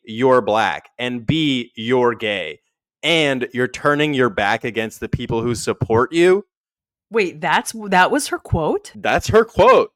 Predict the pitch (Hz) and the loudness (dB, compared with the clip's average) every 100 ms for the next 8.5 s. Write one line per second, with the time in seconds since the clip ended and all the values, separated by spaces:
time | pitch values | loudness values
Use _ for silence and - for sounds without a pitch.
0 | _ 180 190 269 330 254 202 285 208 208 | _ -4 -2 -2 -4 -4 -2 0 -2 -4
1 | 233 254 - 196 240 233 226 254 185 165 | -6 -6 -6 -2 -2 -4 -4 -6 -6 -6
2 | 196 226 196 185 185 175 - 165 190 196 | -6 -8 -12 -14 -14 -14 -12 -10 -6 -8
3 | 202 175 160 151 165 156 - 180 156 156 | -6 -8 -10 -14 -14 -14 -12 -10 -8 -6
4 | 156 170 170 160 175 202 180 156 151 - | -6 -8 -14 -12 -12 -12 -8 -8 -8 -16
5 | _ _ _ _ _ 202 208 214 190 185 | _ _ _ _ _ -12 -10 -6 -6 -4
6 | 247 277 240 220 233 196 180 165 - - | -4 -2 -2 -4 -6 -6 -8 -10 -14 -16
7 | 220 208 208 208 190 170 190 202 175 170 | -12 -10 -6 -6 -4 -6 -6 -8 -8 -6
8 | 180 202 233 294 - | -6 -4 -6 -6 -16